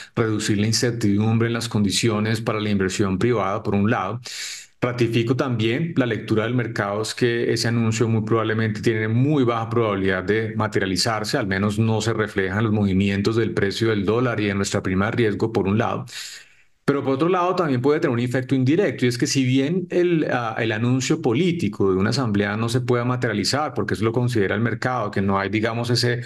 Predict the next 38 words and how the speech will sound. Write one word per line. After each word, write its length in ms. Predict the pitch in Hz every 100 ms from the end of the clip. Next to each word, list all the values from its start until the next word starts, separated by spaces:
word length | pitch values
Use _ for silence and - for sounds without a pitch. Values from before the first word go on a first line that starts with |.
| - - -
ese 140 | - 120
equilibrio 640 | 117 117 107 107 120 127
político 600 | 117 110 139 156 139 127
que 140 | 123
permita 540 | 107 101 101 101 117 120
llevar 320 | 120 104 101
a 80 | 104
cabo 200 | 117 113
una 120 | 117
discusión 360 | 120 117 98 101
de 80 |
este 140 | 104 131
estilo, 460 | 123 165 117 104 107 - - - -
de 140 | - 131
todas 260 | 135 135
maneras 280 | 175 160 139
sí 80 | 151
tiene 180 | 160 156
un 100 | 151
riesgo 380 | 156 151 147 156
detrás 360 | 131 117 110
muy 220 | 120 131
importante, 640 | 139 135 110 113 104 101 120
y 80 | 123
es 180 | 120
que 220 | 120 131 131
la 140 | 127
discusión 680 | 127 123 - 101 120 113 113
de 100 | 127
fondo 460 | 123 143 139 135
en 60 | 135
este 320 | 131 131 135
año 420 | 127 113 113 113 113 - -
se 180 | - 127
centre 720 | 117 131 120 120 131 139 160
en 160 | 139 139
ese 260 | 131 139
punto 540 | 131 156 131 104 110